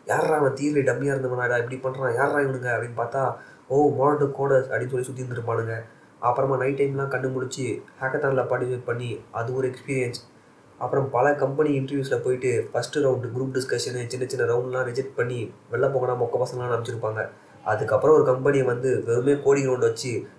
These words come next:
டெக்னிக்கல் ஸ்கில் மட்டும் பார்த்து இந்த மொரட்டு கோடருக்கு ஃபர்ஸ்ட் ஜாபும் கிடைச்சிருக்கும்.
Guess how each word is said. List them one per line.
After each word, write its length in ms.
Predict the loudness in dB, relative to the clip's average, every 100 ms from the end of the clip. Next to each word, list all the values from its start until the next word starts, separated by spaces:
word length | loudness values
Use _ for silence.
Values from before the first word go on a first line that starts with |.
| -6
டெக்னிக்கல் 420 | -4 -2 0 2 2
ஸ்கில் 180 | 0 0
மட்டும் 320 | 2 2 2
பார்த்து 380 | 2 2 0 0
இந்த 200 | -2 -2
மொரட்டு 340 | 2 4 4 4
கோடருக்கு 480 | 4 2 -2 -2
ஃபர்ஸ்ட் 380 | -2 -4 -2 2
ஜாபும் 300 | 4 4 2
கிடைச்சிருக்கும். 460 | 2 2 2 0